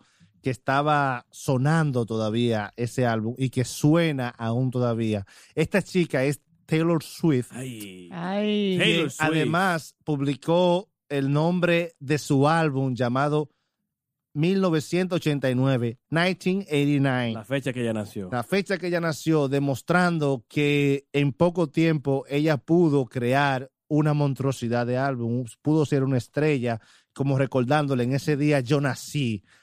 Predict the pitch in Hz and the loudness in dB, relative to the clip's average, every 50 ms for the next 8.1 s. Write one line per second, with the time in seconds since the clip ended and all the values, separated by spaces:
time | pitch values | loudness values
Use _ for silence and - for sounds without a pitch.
0 | _ - 110 98 - - 160 151 165 156 - - 175 180 180 160 - _ - 175 | _ -10 -10 -8 -4 -4 -4 -2 -2 -2 0 0 0 2 2 0 -2 _ 0 2
1 | 196 202 196 185 180 170 156 - 180 185 180 165 165 175 - 160 160 160 160 190 | 2 4 4 2 0 0 -2 -2 0 0 0 2 2 0 2 2 2 2 4 4
2 | 196 180 165 175 185 180 160 147 143 135 120 117 113 110 107 - 156 180 202 208 | 2 2 2 0 0 0 0 -2 -2 -2 -4 -4 -6 -8 -4 -2 0 2 2 2
3 | 185 175 165 170 156 165 147 - 180 185 185 202 202 190 180 170 151 139 - 170 | 0 0 0 0 0 0 2 2 2 4 4 2 2 2 4 2 2 0 0 2
4 | 190 151 139 120 156 208 247 285 269 - 269 233 196 175 226 262 262 247 - - | 2 2 2 2 2 2 2 2 2 2 -2 -2 2 2 2 2 2 0 -2 -2
5 | - - 277 269 220 196 180 151 - - - 226 214 220 190 185 233 254 254 226 | -2 0 2 2 4 2 2 0 -4 -6 0 0 0 0 2 2 4 4 4 2
6 | 214 240 262 254 214 175 175 170 160 - 170 170 175 190 247 254 233 226 214 202 | 2 2 2 2 2 2 2 2 2 2 2 2 4 4 4 4 4 2 2 0
7 | 180 - - 302 330 - - 269 247 226 185 - - - 180 160 135 - - 120 | -2 0 2 2 2 2 0 -2 0 0 -2 -4 -4 -4 -2 -2 -2 -4 -8 -14
8 | - | -14